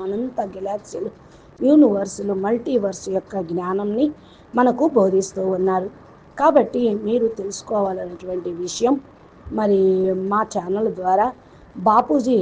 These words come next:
చెప్పేటువంటి జ్ఞానం వినాలి అంటే ఛానల్ని సబ్స్క్రైబ్ చేయండి, ఆమ్, బెల్ బటన్ ప్రెస్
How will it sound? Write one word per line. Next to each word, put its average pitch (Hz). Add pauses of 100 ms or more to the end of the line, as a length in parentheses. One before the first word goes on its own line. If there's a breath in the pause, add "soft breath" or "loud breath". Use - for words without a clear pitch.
(200)
చెప్పేటువంటి 185
జ్ఞానం 185
వినాలి 180
అంటే 180 (800)
ఛానల్ని 220
సబ్స్క్రైబ్ 214
చేయండి, 208 (680 loud breath)
ఆమ్, 202 (1080)
బెల్ 226
బటన్ 202
ప్రెస్ 196